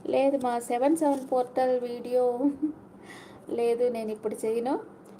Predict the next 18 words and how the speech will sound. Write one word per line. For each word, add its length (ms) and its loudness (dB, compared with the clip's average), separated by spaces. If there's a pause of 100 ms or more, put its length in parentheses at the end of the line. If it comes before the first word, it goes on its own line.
(200)
షార్ట్ 460 4
వేరే 260 4
పెడతాను, 460 2
షార్ట్ 340 0
కావాలంటే 520 2
పెడతాను. 400 0 (2250)
మీరు 220 0
just 240 4 (140)
మేనిఫెస్ట్ 460 0
చేయండి 300 2
అంతే. 180 0 (120)
మేనిఫెస్ట్ 440 0
చేయడం 320 6
ఎలాగంటే 520 2 (920)
breathe 380 6
in, 60 4 (140)
breathe 320 -2
out. 160 0